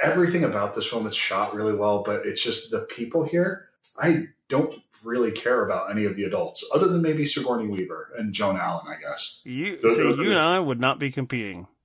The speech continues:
Speaker 2: at the key party for the same woman,
Speaker 1: <laughs>
Speaker 2: 'cause I only had eyes for one character, and that was, uh, Dot, played by Allison Janney. She was intense. She was a go-getter.
Speaker 1: Dot,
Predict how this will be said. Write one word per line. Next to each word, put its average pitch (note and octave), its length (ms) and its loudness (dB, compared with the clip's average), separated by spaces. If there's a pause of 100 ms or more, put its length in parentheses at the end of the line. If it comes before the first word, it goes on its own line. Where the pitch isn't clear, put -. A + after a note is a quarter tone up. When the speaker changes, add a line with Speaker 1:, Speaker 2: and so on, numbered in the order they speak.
(320)
Speaker 2:
at - 160 -4
the B2 60 -8
key B2 180 -6
party G2+ 260 2
for - 160 0
the - 140 0
same C3 260 0
woman, G2+ 300 -2 (240)
Speaker 1:
<laughs> - 240 -4
Speaker 2:
'cause A#2+ 160 -2
I C3+ 160 6
only E3+ 180 4
had D3 160 2
eyes C#3+ 640 2
for - 200 -10
one C3 540 -2 (300)
character, G#2+ 480 -4
and G2 160 -8
that G#2 180 -6
was, G2+ 340 -6
uh, F2+ 480 -4 (120)
Dot, A2 400 0 (400)
played A2+ 160 -4
by F#2+ 160 -2
Allison A#2 340 0
Janney. F#2 400 -12 (540)
She - 240 -2
was C#3 160 -2
intense. - 580 -4 (800)
She F3+ 140 0
was E3+ 120 0
a C#3 60 -2
go-getter. C3+ 560 4
Speaker 1:
Dot, - 80 -20